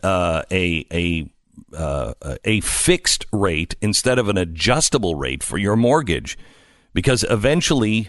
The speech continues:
rates go up. But if you can lock it in for thirty years or fifteen years at a, at a low rate, lock it in, you know that you'll be able to afford your home. But once those rates start to float, and if they start to go up, you can quickly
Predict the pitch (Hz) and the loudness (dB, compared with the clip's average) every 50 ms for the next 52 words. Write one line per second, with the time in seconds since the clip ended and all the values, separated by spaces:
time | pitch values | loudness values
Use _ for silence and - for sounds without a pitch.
0 | - - 104 95 107 120 120 - - - - 104 98 107 131 139 120 76 - - | -6 -4 0 2 2 2 2 0 -2 0 2 2 4 4 4 2 2 2 2 0
1 | - - - - 101 107 101 87 95 113 135 165 170 - - 190 165 147 - 104 | 0 2 0 0 2 2 0 0 0 0 0 0 2 2 2 2 2 0 0 0
2 | 110 120 131 151 165 160 - - 131 117 131 135 117 92 85 80 80 - - 78 | 2 2 2 2 2 0 0 0 0 2 2 2 2 0 -2 -2 -6 -6 -6 -8
3 | - - - 120 110 113 113 98 98 101 101 90 95 104 87 85 76 71 - - | -8 -4 -2 -2 0 0 -2 -2 -4 -2 -2 -2 -2 -2 -2 -4 -6 -4 -2 -2
4 | 110 - - - - 101 98 95 90 85 90 95 92 92 87 85 85 - - - | -2 -2 -2 -4 -4 -2 0 0 0 0 0 0 0 0 0 -2 -2 -4 -6 -10
5 | - - - - - _ - 98 98 95 95 92 87 85 82 78 76 71 69 65 | -16 -20 -20 -20 -20 _ -2 0 2 2 2 2 0 0 0 0 -2 -4 -6 -8
6 | - _ _ 85 90 87 87 85 76 69 64 62 58 - - - 98 98 101 104 | -12 _ _ -2 -2 0 0 -2 -2 -4 -6 -8 -10 -14 -10 -6 -4 -2 0 2
7 | 110 120 143 160 160 135 113 104 123 156 139 95 69 - - - 80 85 107 127 | 4 6 6 6 6 6 6 4 4 4 2 0 -2 -6 -8 -6 -2 0 2 2
8 | 160 - - - 98 95 123 139 156 175 180 175 147 - - - _ _ _ _ | 2 2 2 0 2 2 2 2 2 0 0 -2 -4 -6 -12 -20 _ _ _ _
9 | _ _ _ _ _ 107 107 123 131 120 113 117 120 127 120 104 104 110 90 87 | _ _ _ _ _ 0 2 2 2 2 2 4 4 4 4 4 2 0 0 -2
10 | - 101 104 98 95 98 85 73 95 98 92 92 98 - - 104 95 - - - | -2 -2 -2 0 0 -2 -2 0 -2 0 0 -2 -2 0 0 0 0 -2 -2 -2
11 | 90 90 92 95 92 82 80 85 92 92 95 107 120 123 117 92 76 60 50 - | -2 -2 0 -2 -2 -2 -2 0 0 0 2 2 2 2 2 0 -2 -4 -8 -12
12 | - - - - _ - 76 62 80 90 104 135 170 160 - - 131 131 107 - | -14 -20 -20 -8 _ -4 -4 -2 0 2 2 2 2 2 2 2 2 0 0 0
13 | 95 117 120 107 92 - - - 101 92 104 - - 87 - - - 95 110 113 | 0 0 0 0 0 -2 0 0 0 0 0 -2 -2 -4 -4 -2 0 2 2 2
14 | 98 - - - - 82 78 - - 110 131 123 - 127 135 127 - 82 78 92 | 2 0 -4 -4 -2 -2 -2 0 0 0 0 2 2 0 0 0 -2 -2 0 0
15 | 87 85 87 107 113 80 - - - - - - 90 98 123 147 - - - 131 | 2 2 2 2 0 -2 0 0 0 0 -2 -4 -2 0 0 0 0 0 0 2
16 | 107 95 80 - - - - - - 220 262 - - - 110 82 69 57 57 - | 2 2 0 -4 -4 -2 -2 0 2 0 0 0 0 -2 -2 -2 -4 -6 -8 -14